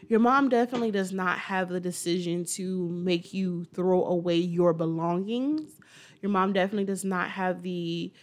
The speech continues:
decision to make you choose to practice what she believes in or what makes her comfortable.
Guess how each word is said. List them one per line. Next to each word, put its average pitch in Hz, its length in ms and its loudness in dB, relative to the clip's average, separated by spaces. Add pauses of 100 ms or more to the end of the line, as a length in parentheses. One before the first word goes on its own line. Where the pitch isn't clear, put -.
(500)
decision 190 580 0
to 180 720 -2
make 185 440 0
you 190 300 -2
choose 196 800 0
to - 160 -6
practice 185 560 0
what 175 220 -2
she - 320 -4
believes 180 560 -2
in 175 180 -2
or 170 120 0
what 175 240 2
makes 170 300 -4
her - 280 -4
comfortable. 202 920 -4